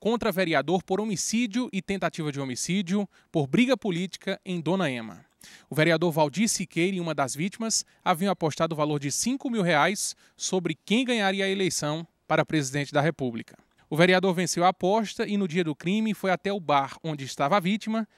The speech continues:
para falar sobre o que os dois haviam apostado. Ainda de acordo com o inquérito, eles começaram uma discussão que evoluiu para a luta corporal.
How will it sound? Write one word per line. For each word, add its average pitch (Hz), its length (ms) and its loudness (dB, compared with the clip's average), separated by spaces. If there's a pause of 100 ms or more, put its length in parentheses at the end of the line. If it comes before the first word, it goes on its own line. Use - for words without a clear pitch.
para 190 160 0
falar 165 320 2
sobre 175 300 -6
o - 20 -6
que - 100 -14
os 202 120 -8
dois 190 180 -4
haviam 185 240 -4
apostado. 160 680 0 (380)
Ainda 180 260 2
de 151 140 0
acordo 139 320 -2
com - 80 -2
o 208 60 0
inquérito, 208 520 0 (220)
eles 185 260 -2
começaram 196 680 0
uma 170 100 0
discussão 214 680 -2 (320)
que 208 140 0
evoluiu 185 520 2
para 170 200 0
a - 20 0
luta 156 240 -2
corporal. 147 500 0